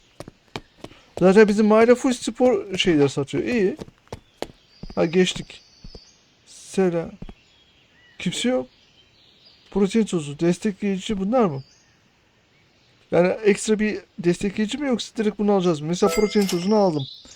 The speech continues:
Bir tane kütle arttırıcı aldım. Lekanetini aldım. Bir tane de kreatin aldım. Ee, mesela bu lekanetinle bu lekanetin arasında ne fark var? Hiçbir fark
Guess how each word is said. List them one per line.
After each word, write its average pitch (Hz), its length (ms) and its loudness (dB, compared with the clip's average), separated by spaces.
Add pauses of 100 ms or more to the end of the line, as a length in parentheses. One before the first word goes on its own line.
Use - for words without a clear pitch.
(280)
Bir 185 60 -6
tane 214 220 4
kütle 214 420 0
arttırıcı 156 640 2
aldım. 170 340 0 (280)
Lekanetini 208 580 2
aldım. 170 380 4 (560)
Bir 214 100 -2
tane 208 260 6
de 220 240 0
kreatin 208 420 4
aldım. 185 380 2 (1600)
Ee, 151 240 -2 (280)
mesela 190 320 4
bu 226 100 2
lekanetinle 202 560 2
bu 202 100 2
lekanetin 196 440 0
arasında 185 240 -2
ne 165 60 2
fark 147 280 -2
var? 247 260 -2 (680)
Hiçbir - 240 -12
fark 131 240 -8